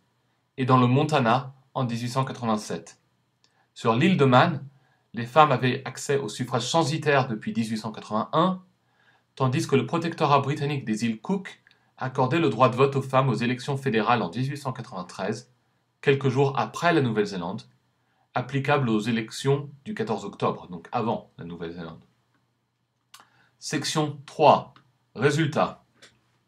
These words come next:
Le taux de participation est de soixante-quinze virgule trois pour cent, s'élevant à environ quatre-vingt-cinq pour cent parmi les femmes inscrites sur les listes électorales. L'élection est une nette victoire pour les libéraux,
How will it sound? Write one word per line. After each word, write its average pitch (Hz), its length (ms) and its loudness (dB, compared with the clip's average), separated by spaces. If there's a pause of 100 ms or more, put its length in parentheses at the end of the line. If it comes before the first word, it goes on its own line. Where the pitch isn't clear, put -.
(760)
Le 117 120 -2
taux 202 140 10
de 175 80 8
participation 147 840 4
est - 40 4
de 127 80 4
soixante-quinze 147 720 2
virgule 139 280 0
trois 156 240 2
pour 139 160 0
cent, - 260 -8 (680)
s'élevant 147 580 6
à 113 60 4
environ 123 420 4
quatre-vingt-cinq 151 640 0
pour 139 200 -2
cent 147 220 -2
parmi 117 280 0
les 110 120 -2
femmes 147 340 4
inscrites 131 420 -4
sur 117 100 -2
les 107 100 -2
listes 123 240 -4
électorales. 104 640 -4 (1200)
L'élection 143 460 4
est - 100 0
une 135 160 2
nette 180 240 4
victoire 139 420 4
pour 131 120 -2
les 113 80 0
libéraux, 110 500 0